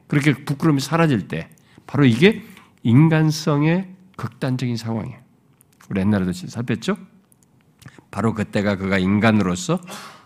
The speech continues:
최악의 상태를 가지고 있는 것이죠.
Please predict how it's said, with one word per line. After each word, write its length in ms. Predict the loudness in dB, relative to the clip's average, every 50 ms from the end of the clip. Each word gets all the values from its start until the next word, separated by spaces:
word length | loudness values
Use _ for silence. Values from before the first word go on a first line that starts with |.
| _ _
최악의 500 | -14 -10 -4 -2 0 0 0 -2 -2 -4
상태를 760 | -4 -4 -4 -4 -4 -6 -8 -8 -8 -8 -8 -8 -12 -14 -16 -20 _ _ _ _ _ _ _ _ _ _ _ _ _ -18 -18 -14
가지고 320 | -14 -12 -10 -10 -10 -10
있는 140 | -10 -12 -12
것이죠. 360 | -12 -14 -14 -16 -16 -18 -20